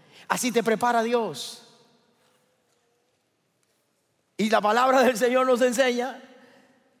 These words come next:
que salió y lo hizo. ¿Alguna vez te han dicho algo que tienes que hacer que es muy difícil y tú dices, "Yo, ¿y por qué yo?" ¿Te ha pasado eso o no?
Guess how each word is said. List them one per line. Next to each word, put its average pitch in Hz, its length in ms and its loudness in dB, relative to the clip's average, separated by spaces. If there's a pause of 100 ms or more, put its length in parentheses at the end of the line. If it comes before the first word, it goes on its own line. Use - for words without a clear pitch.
(1700)
que 220 140 0
salió 302 480 0 (560)
y 254 100 -2
lo 214 160 4
hizo. 208 400 -6 (640)
¿Alguna 240 320 2
vez 262 160 4
te 262 80 0
han 226 80 0
dicho 240 260 -2
algo 254 240 2
que 226 120 -2
tienes 254 200 0
que 254 60 0
hacer 247 240 2
que 233 80 0
es 233 60 2
muy 262 140 -2
difícil 240 400 -2
y 240 40 -8
tú 247 60 2
dices, 208 220 2
"Yo, 320 220 4
¿y 254 40 0
por 202 160 -4
qué 254 140 2
yo?" 160 200 -2 (1500)
¿Te 240 120 -2
ha - 40 0
pasado 214 300 2
eso 220 140 0
o - 20 0
no? 151 180 -4